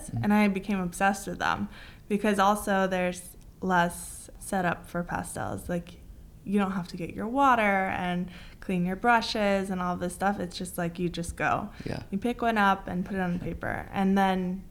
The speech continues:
Speaker 2: so it just became addictive to me. And in the beginning, they weren't very good at all because I'm learning, you know, how to use this new medium.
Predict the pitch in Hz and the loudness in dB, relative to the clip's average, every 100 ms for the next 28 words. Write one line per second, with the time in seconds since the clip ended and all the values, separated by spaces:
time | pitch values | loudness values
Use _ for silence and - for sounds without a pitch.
0 | - - - - 233 226 170 208 214 208 | -18 -20 -18 -2 2 6 4 2 -2 -4
1 | - 208 202 202 196 240 254 220 208 - | -6 -6 0 0 2 0 0 -2 -2 -4
2 | 180 165 175 196 - - 254 254 226 240 | -2 0 0 -2 -4 0 2 4 4 2
3 | 254 214 180 180 170 165 170 165 180 196 | 2 2 2 2 0 0 -2 -2 0 0
4 | 170 - 185 180 180 - 175 170 170 170 | 0 0 0 0 -2 -6 -6 -4 -2 0
5 | 175 175 170 170 175 - - - - - | 0 0 0 -4 -6 -12 -20 -20 -20 -16
6 | - - - 180 175 170 180 180 180 175 | -16 -14 -6 -2 0 0 -2 -2 -2 -4
7 | 175 - 180 175 180 190 180 190 | -6 -4 -2 0 0 -2 -4 -4